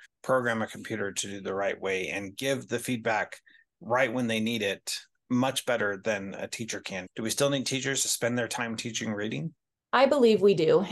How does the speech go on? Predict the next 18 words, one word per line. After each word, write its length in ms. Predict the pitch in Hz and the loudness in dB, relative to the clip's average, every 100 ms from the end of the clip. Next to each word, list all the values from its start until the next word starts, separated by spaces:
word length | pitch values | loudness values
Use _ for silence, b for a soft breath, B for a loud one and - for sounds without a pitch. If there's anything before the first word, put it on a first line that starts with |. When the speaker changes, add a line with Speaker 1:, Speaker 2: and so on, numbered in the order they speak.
| 262 | 4
Speaker 2:
It 180 | 214 - | 4 4
kind 220 | 233 247 | 2 2
of 140 | 220 | 4
goes 260 | 190 180 180 | 4 4 2
to 120 | 185 | 2
that 200 | 180 - | 2 2
one 220 | 180 180 | -2 -2
size 260 | 175 170 165 | -2 -2 0
doesn't 300 | 170 170 - | -2 -2 -2
fit 220 | - 170 | 2 4
all 360 | 165 165 190 - - | 4 4 0 -8 -2
mentality. 800 | 196 185 196 165 147 139 175 196 _ 185 | 2 2 0 0 0 -2 -4 -8 _ 2
And 340 | 185 180 170 - | 4 2 -2 -6
yes, 600 | 175 196 202 214 - - - _ | 2 6 6 4 2 -4 -10 _
science 420 | - - 202 202 202 | -2 2 4 4 2
of 140 | 180 | 4
reading 380 | 190 190 190 185 | 2 2 0 0
is 380 | 185 180 170 | 0 0 0